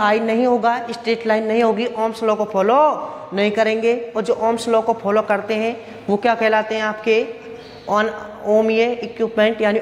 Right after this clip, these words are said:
ohmia युक्ति कहलाती है। तो इस video में आपका क्या हुआ है? एक तो carbon resistance क्या हुआ है,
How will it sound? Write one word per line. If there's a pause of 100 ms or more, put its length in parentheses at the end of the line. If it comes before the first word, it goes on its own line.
ohmia
युक्ति
कहलाती
है। (380)
तो
इस
video
में
आपका
क्या
हुआ
है?
एक
तो
carbon
resistance (580)
क्या
हुआ
है,